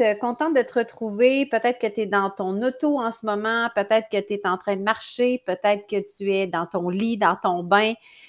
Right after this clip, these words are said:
Bref, je trouve ça extraordinaire, la magie du podcast, parce qu'en fait, je peux être avec toi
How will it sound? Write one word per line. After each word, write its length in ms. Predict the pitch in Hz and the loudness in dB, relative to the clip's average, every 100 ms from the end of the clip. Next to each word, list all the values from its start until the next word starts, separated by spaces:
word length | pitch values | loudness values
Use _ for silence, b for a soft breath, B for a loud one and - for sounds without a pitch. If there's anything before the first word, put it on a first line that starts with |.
| B | B
Bref, 360 | 208 214 240 247 - _ _ - | 4 8 6 6 -4 _ _ -12
je 80 | |
trouve 160 | - 277 | -2 0
ça 160 | - 330 | 2 0
extraordinaire, 720 | 320 - 359 294 214 220 247 | 0 -6 -6 -6 -6 -2 -2
la 100 | 214 | -2
magie 280 | 185 202 208 | -4 -6 -8
du 100 | - | -4
podcast, 480 | 190 180 170 175 - | -6 -4 -6 -6 -8
parce 200 | 180 - | -10 -8
qu'en 160 | 208 | -8
fait, 220 | 202 269 269 | -6 -8 -10
je 80 | - | -8
peux 80 | |
être 140 | 208 208 | -6 -6
avec 260 | 180 185 | -8 -10
toi 340 | _ 202 214 | _ -4 -4